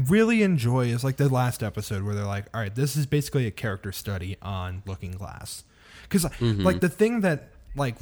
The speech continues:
Speaker 1: really upset me the most, uh, 'cause I, I, I enjoy reading stuff online, both for, like, the bad takes and also for people who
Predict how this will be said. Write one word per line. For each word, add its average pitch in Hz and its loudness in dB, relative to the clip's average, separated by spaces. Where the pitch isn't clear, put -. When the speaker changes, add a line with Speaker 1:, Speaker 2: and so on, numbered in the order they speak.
Speaker 1:
really 147 4
upset 123 -2
me 117 -2
the 107 -6
most, 107 -6
uh, 98 -4
'cause 165 0
I, 190 6
I, 165 2
I 160 4
enjoy 123 2
reading 117 -2
stuff 117 -4
online, 107 -2
both 117 -4
for, - -8
like, 107 -4
the 107 -4
bad 95 -4
takes 101 -8
and 98 -4
also 98 -4
for 104 -6
people 131 -2
who 123 0